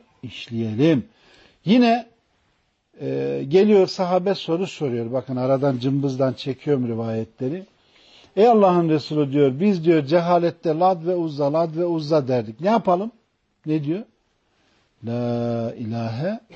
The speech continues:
illallah." diyor. Birisi diyor, "Gel kumar oynayalım." derse ne yapalım?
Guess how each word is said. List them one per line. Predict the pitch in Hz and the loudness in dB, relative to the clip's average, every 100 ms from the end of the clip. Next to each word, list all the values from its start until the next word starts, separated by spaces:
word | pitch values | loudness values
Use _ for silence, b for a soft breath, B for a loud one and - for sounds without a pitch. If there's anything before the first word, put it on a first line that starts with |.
| - - - _ | -14 -12 -14 _
illallah." | 123 98 98 87 78 - - | -12 -10 -10 -12 -14 -18 -20
diyor. | - - _ _ b b b b b _ _ | -20 -20 _ _ b b b b b _ _
Birisi | 233 302 - 294 | 4 4 4 2
diyor, | 285 226 | 4 4
"Gel | 170 220 202 | 6 4 4
kumar | - 185 233 277 | 2 2 6 6
oynayalım." | 247 196 180 160 151 139 | 6 4 4 2 0 2
derse | 147 139 - 143 | 2 2 -2 -4
ne | 208 | 0
yapalım? | 240 226 208 | -2 0 -4